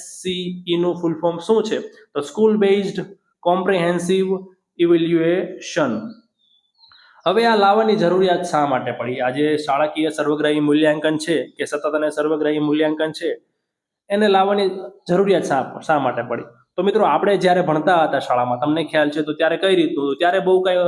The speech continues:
ટેસ્ટ ને એવું કઈ વચ્ચે વચ્ચે બીજું શિક્ષકો બીજું કોઈ પણ પ્રકારનું મૂલ્યાંકન નહોતા કરતા.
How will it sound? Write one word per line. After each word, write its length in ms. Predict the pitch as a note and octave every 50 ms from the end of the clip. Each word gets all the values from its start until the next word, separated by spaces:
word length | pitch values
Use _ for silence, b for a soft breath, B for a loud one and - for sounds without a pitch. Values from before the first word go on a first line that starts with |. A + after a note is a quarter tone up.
| E3+ E3+ E3+ - - -
ટેસ્ટ 380 | E3+ E3+ F3+ E3+ F3 - - E3+
ને 60 | E3
એવું 160 | D#3+ E3 D#3+
કઈ 120 | - E3
વચ્ચે 260 | D3+ D3+ D#3 D#3 E3 D#3
વચ્ચે 540 | D3+ D3+ D3+ D3+ D#3 D#3 D3+ D3+ D3+ D3+ _ _ _ _ _
બીજું 260 | E3 F#3 F#3 G3+ G3
શિક્ષકો 380 | F#3+ G3+ F#3+ - - F#3+ F#3+ F#3
બીજું 260 | F3+ F#3+ F#3 G3+ F#3+
કોઈ 140 | G3 G3 G3
પણ 160 | G3 F#3 F3+
પ્રકારનું 380 | F3+ F#3 F#3 F#3+ F3+ F#3 F#3 F3
મૂલ્યાંકન 440 | E3+ E3+ E3+ E3+ E3+ E3+ E3+ E3+ D#3+
નહોતા 240 | D#3 D#3 D#3 D#3+
કરતા. 400 | D#3 D#3+ D3+ D3+ D3+ D#3 D#3 D#3